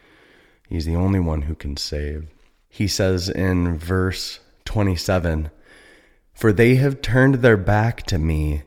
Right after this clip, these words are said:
and not their face. But in the time of their trouble, they say, 'Arise and save us.' But where are your gods?" "Where are your gods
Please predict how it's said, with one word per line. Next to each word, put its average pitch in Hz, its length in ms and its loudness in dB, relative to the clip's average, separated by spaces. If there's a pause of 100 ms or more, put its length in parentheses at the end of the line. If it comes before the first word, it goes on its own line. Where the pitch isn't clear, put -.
(100)
and 90 220 2
not 87 300 0
their 90 160 0
face. 76 640 -6 (680)
But 113 160 4
in 117 220 6
the 107 120 4
time 131 640 2
of 104 280 2
their 95 240 4
trouble, 120 760 4
they 82 300 0
say, 92 640 0
'Arise 104 1000 4 (140)
and 92 240 2
save 101 480 2
us.' - 460 -8 (2000)
But 82 100 -2
where 82 300 0
are 117 60 -2
your 110 180 -2
gods?" 98 640 -4 (1800)
"Where 95 200 0
are 135 220 0
your 117 80 0
gods 78 640 -2